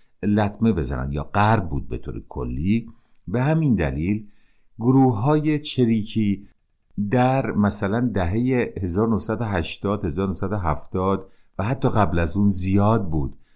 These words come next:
و یه دوره‌ای مثلاً هواپیما ربایی و اینا مد شده بود. در هر دوره این نوعی از مبارزه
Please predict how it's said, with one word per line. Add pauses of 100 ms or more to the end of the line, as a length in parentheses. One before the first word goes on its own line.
(180)
و
یه
دوره‌ای
مثلاً
هواپیما
ربایی
و
اینا
مد
شده
بود.
در
هر
دوره
این
نوعی
از
مبارزه